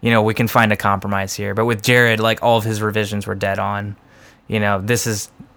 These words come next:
everything that you're doing is making the song better. So,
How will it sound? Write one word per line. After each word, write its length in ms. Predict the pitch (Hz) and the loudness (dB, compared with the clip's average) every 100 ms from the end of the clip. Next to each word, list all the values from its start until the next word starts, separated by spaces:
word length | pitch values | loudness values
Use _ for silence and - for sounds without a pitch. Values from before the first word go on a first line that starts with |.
| - | 0
everything 400 | 127 127 131 120 | 2 2 2 0
that 100 | 110 | 0
you're 140 | 107 | 0
doing 320 | 104 104 104 | 0 0 0
is 140 | 98 98 | -4 -6
making 280 | 98 104 98 | -6 -6 -8
the 60 | |
song 320 | 98 101 98 | -6 -6 -6
better. 400 | 98 101 95 95 - _ - - - _ - | -6 -4 -4 -6 -10 _ -20 -20 -20 _ -12
So, 420 | - 117 110 107 | 0 2 4 0